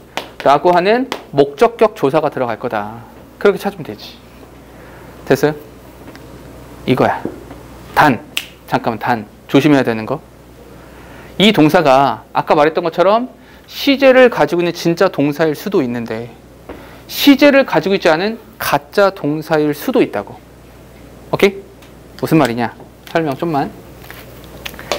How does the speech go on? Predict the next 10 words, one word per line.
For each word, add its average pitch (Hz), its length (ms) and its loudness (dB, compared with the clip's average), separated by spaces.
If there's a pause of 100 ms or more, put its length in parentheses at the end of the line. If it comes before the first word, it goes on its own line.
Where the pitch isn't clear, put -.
(340)
가령 156 260 4
예를 151 180 6
들어 160 160 2
이렇게 139 220 2
되는 127 220 -2
거야. 120 240 -2 (880)
이 185 80 4
앞에 147 180 2
주어가 143 640 0
탐이야. 190 400 -6